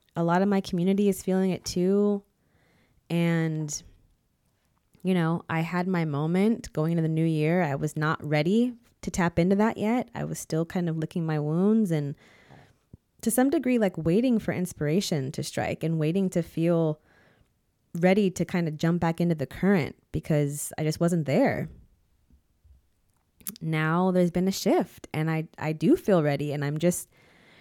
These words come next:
I'm becoming more and more aware. And I think God is, like, revealing this to me, but I'm becoming more and more aware that all of the things that I want are literally waiting for me. And that discipline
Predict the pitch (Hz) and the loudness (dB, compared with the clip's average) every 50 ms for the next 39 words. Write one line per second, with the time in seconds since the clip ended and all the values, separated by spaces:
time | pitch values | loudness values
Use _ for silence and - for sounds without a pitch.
0 | - - - - - - _ _ - - _ _ _ _ _ _ _ _ _ _ | -20 -20 -20 -20 -20 -20 _ _ -20 -20 _ _ _ _ _ _ _ _ _ _
1 | _ - 175 190 196 196 190 - - 208 214 220 214 196 180 165 160 165 175 180 | _ 0 4 4 6 4 4 4 2 4 4 6 4 4 4 4 4 4 4 4
2 | 180 175 165 160 156 160 156 143 139 139 139 139 139 151 160 170 160 - - - | 4 2 2 2 2 2 2 0 0 0 0 0 0 0 0 -2 -4 -6 -12 -18
3 | - - - - - - - - - - - - - - - _ _ - 160 156 | -18 -18 -18 -18 -18 -20 -20 -20 -20 -20 -20 -20 -20 -20 -20 _ _ -4 -2 -2
4 | 156 151 160 156 156 143 147 139 143 147 147 147 143 143 143 139 139 - 156 147 | 0 0 -2 -2 -4 -2 -2 -2 -2 -2 -2 -4 -4 -4 -6 -6 -6 -4 -4 -4
5 | 147 139 151 147 147 151 156 160 165 165 165 - - - 180 175 170 175 175 165 | -2 0 0 0 0 0 0 0 0 0 -2 -2 -4 -4 -2 0 0 0 0 0
6 | 151 143 143 147 147 - 170 151 151 151 147 147 143 143 147 147 147 147 143 143 | 0 -2 -2 -2 -4 -4 -4 -2 -2 -2 -2 -2 -2 0 0 0 0 -2 -2 0
7 | 139 139 139 139 139 135 135 135 139 135 135 135 131 123 - _ _ _ _ _ | 0 0 0 0 0 0 0 0 0 -2 -2 -4 -6 -6 -10 _ _ _ _ _
8 | _ - - 175 180 185 185 185 180 - - 156 147 151 139 - - 135 127 131 | _ 0 2 4 6 6 6 6 6 4 2 0 -2 -4 -4 -4 -4 -6 -4 -4
9 | 131 131 135 139 - 135 131 139 135 139 139 - - 113 101 65 - _ _ - | -4 -6 -8 -8 -6 -6 -4 -4 -4 -6 -6 -8 -8 -8 -8 -10 -12 _ _ -20
10 | - _ _ _ - 185 196 190 202 220 247 247 240 233 226 208 185 160 175 202 | -20 _ _ _ -8 -6 -4 -2 0 0 0 0 2 2 2 0 0 0 -2 0
11 | 214 226 208 180 - - 139 139 139 101 87 80 - - _ _ _ _ _ _ | 2 2 0 0 -2 -4 -6 -6 -6 -8 -8 -10 -12 -14 _ _ _ _ _ _
12 | _ _ _ _ _ _ _ _ _ _ _ _ _ _ _ _ _ _ _ _ | _ _ _ _ _ _ _ _ _ _ _ _ _ _ _ _ _ _ _ _
13 | _ _ _ _ _ - 196 190 202 208 - - 175 165 - 208 233 - - 262 | _ _ _ _ _ 2 4 4 4 4 2 0 0 2 4 4 4 4 2 0
14 | - - - 151 131 131 131 143 143 147 160 | 0 0 0 0 0 0 -2 -4 -4 -6 -8